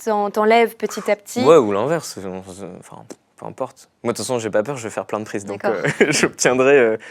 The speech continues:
Speaker 2: je sais que dans l'eau, on aura un
Speaker 1: <laughs>
Speaker 2: truc bien, et, et... Enfin, c'est un luxe aussi de pouvoir faire plein de prises. Euh,
Speaker 1: Ouais.
Speaker 2: des fois, on n'a pas le temps, mais, mais c'est tellement, moi, je préfère sacrifier d'autres choses en tant que réal, euh, un peu de technique, un peu de,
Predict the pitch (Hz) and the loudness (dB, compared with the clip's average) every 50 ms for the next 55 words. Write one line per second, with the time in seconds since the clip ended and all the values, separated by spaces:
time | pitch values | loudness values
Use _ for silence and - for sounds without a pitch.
0 | - - - 131 - - 170 151 131 120 120 123 135 156 160 151 135 117 113 113 | -12 -6 -4 -2 2 2 2 4 4 4 6 6 6 6 6 6 6 4 4 4
1 | 120 120 117 - 127 117 120 131 147 151 156 156 147 131 110 107 104 110 - - | 4 4 2 0 -2 0 2 4 4 4 4 4 4 2 2 0 -2 -4 -8 -16
2 | - - - - - - _ _ - 113 110 104 104 104 104 107 - - _ _ | -20 -20 -20 -20 -20 -20 _ _ -4 -2 -2 0 0 0 -2 -4 -8 -12 _ _
3 | - - 104 95 - - 107 113 135 160 170 - - - - - 127 127 113 107 | -6 -4 -4 -4 -2 0 0 2 2 2 0 0 -4 -6 -6 -8 -8 -4 -2 -2
4 | 107 - - - - - 113 120 131 - - - 156 - - 214 220 208 202 190 | -2 -4 -6 -12 -10 -8 -8 -8 -8 -10 -12 -12 -10 -6 -6 -4 -4 -4 -6 -8
5 | 117 104 - - 110 - - - 104 113 - 143 135 113 101 98 98 101 110 _ | -10 -10 -8 -8 -8 -8 -8 -12 -14 -14 -12 -12 -12 -10 -12 -12 -14 -16 -20 _
6 | _ _ _ _ - - _ _ _ _ _ - 104 101 - - - - - 107 | _ _ _ _ -20 -20 _ _ _ _ _ -6 -4 -4 -4 -6 -4 -4 -2 -2
7 | 107 110 107 104 - - _ _ _ _ _ _ _ _ _ _ _ - 107 110 | 0 -2 -2 -4 -6 -10 _ _ _ _ _ _ _ _ _ _ _ -6 -4 -4
8 | 104 110 104 - - 101 - 104 - - 104 95 - - 104 - 104 95 98 98 | -4 -4 -6 -8 -10 -8 -8 -6 -4 -4 -6 -6 -6 -10 -10 -8 -6 -6 -6 -6
9 | 98 - - 156 165 156 139 - _ _ _ _ _ _ _ _ _ _ _ _ | -6 -4 -2 -2 -2 -4 -6 -12 _ _ _ _ _ _ _ _ _ _ _ _
10 | _ _ - - 107 101 - 101 98 - - 107 120 143 147 127 101 95 92 90 | _ _ -14 -14 -12 -10 -8 -10 -10 -4 0 2 4 4 4 4 2 2 0 -4
11 | 104 107 - _ _ - 107 104 - 104 95 - - 98 - - 131 135 135 131 | -8 -10 -14 _ _ -12 -12 -8 -6 -8 -8 -6 -8 -10 -8 -6 -6 -6 -6 -6
12 | - 107 95 95 - 101 98 101 95 104 - | -6 -8 -10 -8 -8 -8 -6 -6 -6 -8 -10